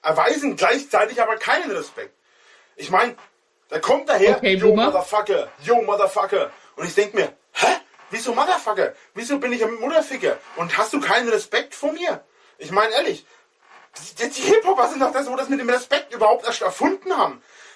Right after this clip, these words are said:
Speaker 1: Warum kommen die dann daher und sind respektlos? Ich mein, ganz ehrlich, wenn jemand sagt, „Du bist ein Mutterficker“, würdest du den als respektvoll,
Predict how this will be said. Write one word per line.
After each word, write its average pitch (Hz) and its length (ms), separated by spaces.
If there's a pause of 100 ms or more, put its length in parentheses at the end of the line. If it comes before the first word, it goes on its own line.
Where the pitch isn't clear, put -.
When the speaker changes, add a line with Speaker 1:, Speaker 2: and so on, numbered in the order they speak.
Speaker 1:
Warum 185 280
kommen 269 240
die 262 80
dann 247 160
daher 226 320
und 233 100
sind 202 180
respektlos? 202 800 (440)
Ich 143 140
mein, 190 260 (340)
ganz 190 220
ehrlich, 214 280
wenn 180 120
jemand 208 280
sagt, 220 240
„Du 190 60
bist 240 220
ein 175 80
Mutterficker“, 320 680 (360)
würdest 170 320
du 165 40
den 175 140
als 147 200
respektvoll, 196 840